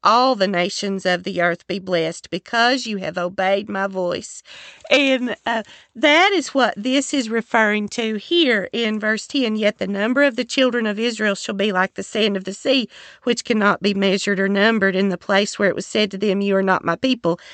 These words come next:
it shall be said to them, 'You are children of the living God.'" And you may say, "Well, well, how is that?" Well, it's because God was gonna continue his promise,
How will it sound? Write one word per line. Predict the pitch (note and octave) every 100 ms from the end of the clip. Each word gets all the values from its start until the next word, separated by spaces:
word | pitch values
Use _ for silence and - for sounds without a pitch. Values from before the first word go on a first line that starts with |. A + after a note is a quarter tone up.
| - -
it | A3+ -
shall | A3
be | F#3+ G3
said | - A3 G3+
to | G3+
them, | G#3 G3 G3+
'You | G3+
are | F#3+ F#3 - _
children | - B3+ G#3+ G3+
of | F#3+
the | G3
living | G#3 G#3 G3+
God.'" | G#3+ A3+ G#3
And | G#3 G3+ - - - -
you | C4+
may | A#3+ A#3
say, | - A#3+ A#3+
"Well, | A#3 G#3 - _ _
well, | - A#3
how | - D4+ F#4+
is | G4 F#4+
that?" | - G#3 -
Well, | B3+ A3+ -
it's | B3+ -
because | A#3+ - A#3+ -
God | C4 D#4+ E4+
was | C4+
gonna | - C4 B3
continue | - A3 G#3+ - G#4+ G4 C#4 B3
his | A3+ A#3 G3+
promise, | - - D#4 C4+ A3 F3+ F#3 -